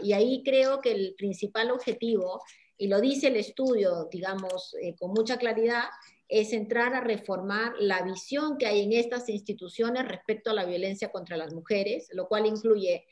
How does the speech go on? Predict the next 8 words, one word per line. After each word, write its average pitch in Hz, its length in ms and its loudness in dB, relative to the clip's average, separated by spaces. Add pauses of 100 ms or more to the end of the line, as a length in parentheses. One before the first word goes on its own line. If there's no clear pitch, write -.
(240)
entrenar 240 560 4
mejor 208 340 -4
a 196 60 -2
los 180 200 -8
funcionarios, 185 840 -4
generar 214 540 2
mejor 185 320 -4
información, 180 960 -6